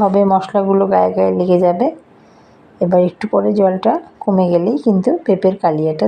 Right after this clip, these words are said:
তৈরি হয়ে যাবে। এবার একটু ঘি দিয়ে একটু just নরমাল গার্নিশ করে নিতে হবে। just একটু ঢাকনা দিয়ে জলটাকে রিডিউস করলেই পেঁপের কালিয়া একদম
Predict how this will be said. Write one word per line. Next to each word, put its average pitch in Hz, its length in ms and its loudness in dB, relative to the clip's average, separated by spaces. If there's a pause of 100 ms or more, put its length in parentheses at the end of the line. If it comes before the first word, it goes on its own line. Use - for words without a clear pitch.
তৈরি 180 320 2
হয়ে 170 220 2
যাবে। 185 200 -4 (920)
এবার 180 160 2 (100)
একটু 175 140 -6 (140)
ঘি 208 220 0
দিয়ে 196 300 2
একটু - 180 -4 (100)
just 240 280 -2 (180)
নরমাল 180 360 0 (420)
গার্নিশ 175 340 0 (100)
করে 180 160 0
নিতে 175 380 -4
হবে। 202 220 -2 (1600)
just 226 260 -2
একটু 202 120 -2 (100)
ঢাকনা 202 300 0 (120)
দিয়ে 220 160 2 (260)
জলটাকে 185 380 0 (100)
রিডিউস 196 260 0 (100)
করলেই 214 380 2
পেঁপের 185 360 0
কালিয়া 175 400 2
একদম 180 260 0